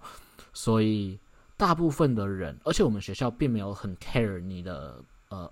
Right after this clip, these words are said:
academic performance 是长怎么样，它更多，我们学校会有，在大三的时候会有一整年是派学生出去实习，然后这一个点给我的帮助非常大，在我的，呃，职业发展上面，这个件事情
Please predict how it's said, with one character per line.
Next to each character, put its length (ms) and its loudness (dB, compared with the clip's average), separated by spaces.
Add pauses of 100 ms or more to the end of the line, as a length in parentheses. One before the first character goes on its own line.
academic 440 -4
performance 540 -4
是 120 -14
长 200 -10
怎 120 -12
么 100 -12
样， 100 -8 (380)
它 160 -2
更 300 2
多， 340 0
我 80 -2
们 80 0
学 100 -2
校 160 2
会 200 0
有， 240 -4
在 100 -4
大 300 -2
三 160 -2
的 80 0
时 100 -10
候 80 -4
会 80 -2
有 80 0
一 80 -8
整 320 -8
年 140 -14
是 260 -8 (320)
派 220 0
学 160 -6
生 120 -4
出 140 -8
去 100 -4
实 220 -10
习， 240 -12
然 160 -4
后 80 -6
这 140 -2
一 80 0
个 100 -2
点 260 -6 (280)
给 120 0
我 140 0
的 100 -6 (140)
帮 220 -2
助 160 -4
非 180 -6
常 200 -12
大， 220 -10 (120)
在 160 0
我 100 -2
的， 180 -8 (440)
呃， 240 -8
职 200 -6
业 160 -2
发 200 -4
展 180 -6
上 140 -6
面， 180 -4
这 220 0
个 80 -4
件 200 -2
事 140 -6
情 240 -6